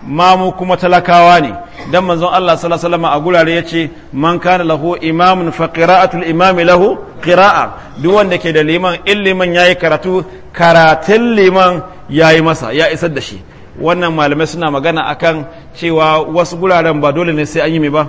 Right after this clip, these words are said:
sai an yi karatu ba. Kamar yadda manzon Allah sallallahu alaihi wasallam ke cewa,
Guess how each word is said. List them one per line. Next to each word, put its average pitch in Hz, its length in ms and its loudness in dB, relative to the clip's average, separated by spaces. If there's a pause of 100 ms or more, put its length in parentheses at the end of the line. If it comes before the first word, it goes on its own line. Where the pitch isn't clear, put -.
(300)
sai - 220 -8
an 156 220 -2
yi 160 220 -2
karatu 135 520 -4
ba. 123 160 -4 (280)
Kamar 156 220 -2
yadda 180 160 -2
manzon 156 300 -4
Allah 180 240 0
sallallahu 170 500 0
alaihi 165 140 -4
wasallam 170 260 -4
ke 160 100 -10
cewa, 170 280 -2